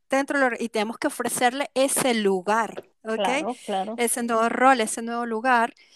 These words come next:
Speaker 1: Y, y, y allí se debaten entre el poder, ¿no? O sea, el duelo puede ser por un po-, por el poder que tenía antes y ahora tengo que, mm, eh, reajustar mis responsabilidades. Entonces, el, el ser empático con esto y, y,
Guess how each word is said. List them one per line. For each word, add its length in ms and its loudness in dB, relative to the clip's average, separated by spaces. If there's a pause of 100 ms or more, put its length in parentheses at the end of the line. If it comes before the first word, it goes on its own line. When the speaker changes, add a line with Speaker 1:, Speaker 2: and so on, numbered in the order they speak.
(360)
Speaker 1:
Y, 180 -2
y, 260 -6
y 160 4
allí 440 4
se 160 2
debaten 500 4
entre 220 -6
el 100 -8
poder, 680 0
¿no? 300 -10
O 40 -12
sea, 380 -6
el 200 -6
duelo 380 0
puede 260 0
ser 260 -4
por 200 -2
un 140 -8
po-, 220 -4
por 180 -4
el 100 -4
poder 300 0
que 120 -6
tenía 440 -2
antes 400 -4
y 40 -2
ahora 380 2 (100)
tengo 200 -8
que, 160 -6
mm, 220 -14 (760)
eh, 240 4
reajustar 680 0
mis 180 -4
responsabilidades. 1200 2 (360)
Entonces, 400 -2
el, 240 0 (100)
el 200 -2
ser 200 -2
empático 520 2
con 200 0
esto 400 -2
y, 260 -2
y, 160 -10